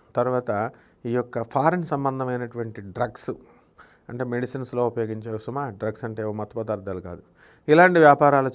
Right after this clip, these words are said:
చైనాకి ఎక్స్‌పోర్ట్, ఇలాంటివన్నీ కూడా చాలా బ్రహ్మాండంగా ఉంటాయి. మరి మీన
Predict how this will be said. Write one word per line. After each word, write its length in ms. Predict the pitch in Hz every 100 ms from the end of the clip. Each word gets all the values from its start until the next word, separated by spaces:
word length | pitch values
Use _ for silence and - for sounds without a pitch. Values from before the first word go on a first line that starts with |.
| 135
చైనాకి 300 | 127 139 123
ఎక్స్‌పోర్ట్, 420 | 113 - 123 123
ఇలాంటివన్నీ 580 | 117 120 113 110 113 120
కూడా 300 | 117 113 107 _ _ _ -
చాలా 180 | 110 113
బ్రహ్మాండంగా 580 | 107 110 117 120 117 113
ఉంటాయి. 380 | 110 117 131 - _ _
మరి 140 | 120 113
మీన 440 | 113 123 135 135